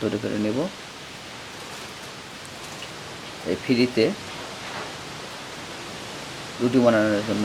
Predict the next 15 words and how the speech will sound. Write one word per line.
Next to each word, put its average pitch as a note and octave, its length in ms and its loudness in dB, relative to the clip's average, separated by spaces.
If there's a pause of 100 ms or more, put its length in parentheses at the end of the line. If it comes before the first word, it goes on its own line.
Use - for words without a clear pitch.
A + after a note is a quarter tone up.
আমরা G#2 180 4
রোল G#2+ 120 4 (280)
তৈরি A2 220 4
করে A2 160 8
নিচ্ছি। A2+ 320 6 (4000)
বৃষ্টির B3 420 8
দিনে C3+ 220 12 (960)
খাসির D3 420 12
পাওয়া C#3 260 12
দিয়ে A2+ 160 8 (680)
এই A2 140 6
সেদ্ধ B2+ 240 6 (100)
রুটি C3 180 8 (100)
খেতে B2+ 260 6 (600)
খুবই B2+ 220 6